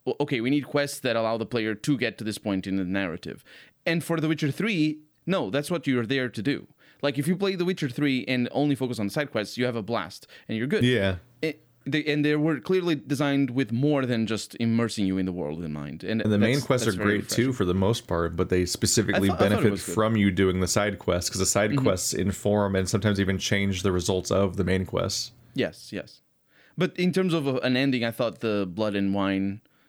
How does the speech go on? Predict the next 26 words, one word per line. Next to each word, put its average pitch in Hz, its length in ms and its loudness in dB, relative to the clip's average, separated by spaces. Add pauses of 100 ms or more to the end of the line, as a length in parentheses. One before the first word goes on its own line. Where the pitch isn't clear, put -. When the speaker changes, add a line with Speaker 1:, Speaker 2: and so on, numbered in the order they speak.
(100)
Speaker 1:
D 117 80 -2
L 98 120 0
C, 98 400 -2
the 131 100 -2
main 120 260 0
quest 107 220 -4
specifically, 95 760 -6
the 107 140 -8
side 117 180 -4
quests 107 240 -4
conversely 117 480 -2
in 98 120 2
Blood 101 180 -2
and 101 100 -2
Wine 95 220 -2
were 95 80 -6
terrible, 113 340 -4 (360)
but 120 260 -2
the 117 240 0
main 143 200 2
quest 117 360 -4
it's - 220 -8
in, 98 280 -2
itself 107 320 -4
in 95 60 -2
the 92 160 -6